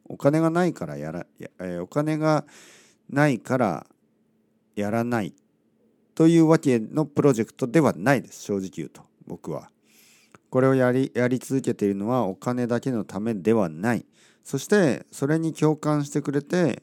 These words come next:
お金をくれる人がいると。それがいい、いい感じになってるんだと思う。やっぱり、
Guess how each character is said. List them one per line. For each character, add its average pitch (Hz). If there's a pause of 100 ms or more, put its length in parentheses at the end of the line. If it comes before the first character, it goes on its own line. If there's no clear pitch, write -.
(140)
お 104
金 95
を 92
く -
れ 87
る 80 (420)
人 -
が 80 (480)
い 95
る 95
と。 - (1160)
そ 139
れ 180
が 185
い 170
い、 185
い 170
い 151
感 131
じ 107
に 95
な 98
っ -
て -
る -
ん -
だ -
と -
思 - (2500)
う。 -
や -
っ 151
ぱ 202
り、 95